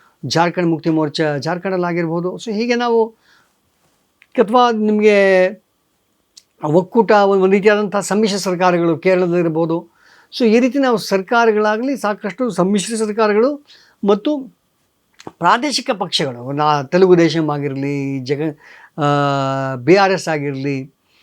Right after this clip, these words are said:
ಎಲ್ಲ ಪಕ್ಷಗಳು ಕೂಡ ಒಂದು ಅಲ್ಲಿ ತಮ್ಮದೇ ಆದಂಥ ಒಂದು ಜನರ ಒಂದು ನಂಬಿಕೆ ಆಧಾರದ ಮೇಲೆ ನಡೀತಿರುವಂಥದ್ದು. So ಈ ಒಂದು ದೇಶ ಒಂದು ಎಲೆಕ್ಷನ್ ಅನ್ನುವಂಥ ಕಲ್ಪನೆ ಏನಿದೆ, ಈ ಒಂದು ರೀತಿಯ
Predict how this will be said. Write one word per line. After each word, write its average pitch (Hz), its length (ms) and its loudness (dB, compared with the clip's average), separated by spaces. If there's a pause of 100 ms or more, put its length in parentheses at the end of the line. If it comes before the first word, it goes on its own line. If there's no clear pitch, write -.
(220)
ಎಲ್ಲ 196 240 2 (200)
ಪಕ್ಷಗಳು 220 340 -2
ಕೂಡ 240 140 -2
ಒಂದು 262 520 -2 (100)
ಅಲ್ಲಿ 190 180 0
ತಮ್ಮದೇ 196 300 2
ಆದಂಥ 208 360 0
ಒಂದು 196 400 0
ಜನರ 170 340 2
ಒಂದು 185 720 2
ನಂಬಿಕೆ 185 400 0
ಆಧಾರದ 156 260 -2
ಮೇಲೆ 165 160 -4
ನಡೀತಿರುವಂಥದ್ದು. 123 600 -12 (580)
So 226 60 4
ಈ 226 260 6
ಒಂದು 294 360 4
ದೇಶ 277 220 0 (100)
ಒಂದು 226 240 4
ಎಲೆಕ್ಷನ್ 208 520 -2 (100)
ಅನ್ನುವಂಥ 180 320 -2
ಕಲ್ಪನೆ 202 540 0
ಏನಿದೆ, 123 460 -8 (480)
ಈ 269 320 2
ಒಂದು 233 360 4
ರೀತಿಯ 202 420 0